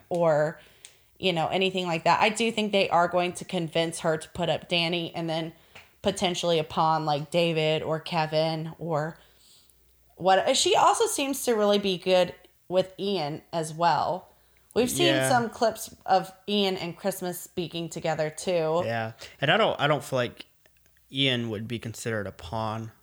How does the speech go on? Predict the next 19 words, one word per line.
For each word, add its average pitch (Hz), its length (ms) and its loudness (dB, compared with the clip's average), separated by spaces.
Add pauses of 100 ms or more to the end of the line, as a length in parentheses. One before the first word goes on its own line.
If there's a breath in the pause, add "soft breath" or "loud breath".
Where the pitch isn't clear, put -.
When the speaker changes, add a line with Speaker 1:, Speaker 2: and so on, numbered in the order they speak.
Speaker 2:
being 117 440 -4
a - 60 -12
former 107 760 -4
winner. 180 400 2
Speaker 1:
Oh, 175 80 2
yeah. 143 440 2
Speaker 2:
I 123 120 2
think 123 320 -4 (320)
that 107 220 -2
would 104 160 -6 (340)
potentially 104 580 -6
backfire 107 600 -2
pretty 107 260 -8 (100)
easily. 107 380 -8
So, 104 440 -8
Speaker 1:
Mm-hmm. 170 580 -8
Speaker 2:
um, 107 500 -6 (600 soft breath)
yeah, 107 320 0
I, 110 120 -2